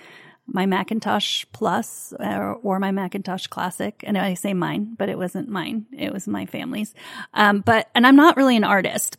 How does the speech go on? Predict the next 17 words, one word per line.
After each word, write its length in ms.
but 240
I 120
just 240
remember 420
playing 400
around 340
with 140
it 240
and 180
just 160
loving 440
it 100
because 240
it 80
was 120
like, 200
here's, 460